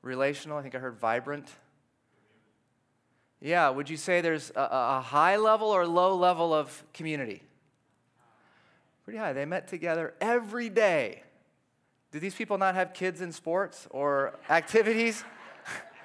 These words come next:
I mean, gathering one time a week, that's, like, hard for a lot of us. Uh, every day they met. What else? Devoted.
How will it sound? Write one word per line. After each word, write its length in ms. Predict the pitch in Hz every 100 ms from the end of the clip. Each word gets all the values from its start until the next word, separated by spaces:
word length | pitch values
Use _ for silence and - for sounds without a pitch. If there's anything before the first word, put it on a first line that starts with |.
| - - - - - -
I 80 | 175
mean, 220 | 190 170
gathering 540 | 180 214 233 226 202
one 320 | 180 254 302 247
time 260 | 254 226
a 60 | 226
week, 400 | 214 175 131 147
that's, 240 | 214 233
like, 200 | 214 180
hard 280 | 175 185 175
for 240 | 175 160
a 140 | 139 151
lot 280 | 160 175 151
of 140 | 110
us. 300 | 82 - - - - - _ -
Uh, 140 | 117
every 300 | 85 165 180
day 200 | 175 170
they 140 | 147 120
met. 220 | 107 98
What 140 | 139
else? 340 | 143 113 - - _ _ _ _ _ _ _ _ _ _ _ _ _ _ _ 190 _ _ _ _ _ _ _ _ _ _
Devoted. 580 | 120 110 117 175 117 -